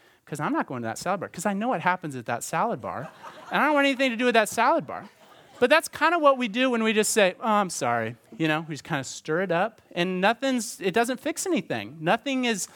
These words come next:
nothing's different so that we can move forward with trust. It's, it's just worse than what it was when we found it. And so what we do, 'cause we're s-, pursuing reconciliation, is if we make a mess, we're gonna clean that up,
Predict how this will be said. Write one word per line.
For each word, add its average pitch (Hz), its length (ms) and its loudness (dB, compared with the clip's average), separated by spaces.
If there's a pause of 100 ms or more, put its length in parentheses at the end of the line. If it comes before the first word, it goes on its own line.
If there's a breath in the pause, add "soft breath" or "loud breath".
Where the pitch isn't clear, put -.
(240 loud breath)
nothing's 233 420 -2
different 196 540 -2
so 185 160 -4
that 190 120 -6
we 202 120 0
can 202 180 -2
move 185 220 0
forward 190 360 0
with 165 220 -4
trust. 196 380 -2
It's, - 440 -8
it's 160 240 -6
just - 240 -8
worse 170 420 -4
than 139 180 -6
what 143 100 -2
it 143 80 -6
was 147 280 -2
when 143 120 -4
we 135 80 -6
found 165 320 -6
it. - 60 -8
And - 100 -12
so 156 240 -2 (300 loud breath)
what 151 180 0
we 226 200 0
do, 175 500 -2 (320 soft breath)
'cause 170 180 -2
we're 175 80 2
s-, - 440 -6
pursuing 208 520 -4
reconciliation, 180 1000 -2
is 127 180 -8
if 127 160 -8
we 160 220 -2
make 214 200 -4
a 262 60 -2
mess, 113 340 -6
we're 123 100 -10
gonna 139 140 -4
clean 151 300 -2
that 143 160 -2
up, 117 340 -6